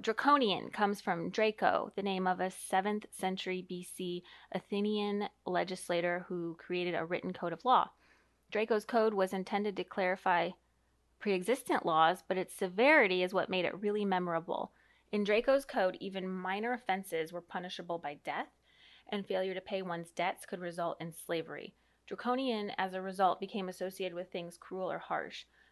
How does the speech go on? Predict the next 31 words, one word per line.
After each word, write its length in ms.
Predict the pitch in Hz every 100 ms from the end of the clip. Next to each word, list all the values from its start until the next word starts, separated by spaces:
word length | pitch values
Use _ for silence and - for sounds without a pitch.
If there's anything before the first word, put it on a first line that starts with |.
| -
Something 440 | 226 226 226 190
draconian 840 | 196 - - 311 233 180 170 175 - _ -
need 260 | 208 220
not 220 | 214 196
always 320 | 180 170 180 -
be 240 | - 170
as 160 | 156 160
cruel 500 | - 185 170 160 - -
as 160 | 180
the 100 | 170
laws 360 | 165 160 156 156
in 100 | 151
Draco's 380 | 156 156 - -
code, 340 | - 220 175 - _ _ _ _
though 160 | 196 175
today 500 | - 269 294 220 208
the 120 | 185
word 180 | 180 185
is 140 | 185
used 280 | 175 170 170
in 100 | 180
a 80 | 170
wide 320 | 170 196 254 214
variety 460 | 180 165 165 165 - _ _ _ _ _ _ _ -
of 100 | 226
ways 300 | 202 185 185
and 80 | 175
often 240 | - -
refers 360 | 214 190 185 185
to 120 | -
measures 500 | 180 180 185 175 175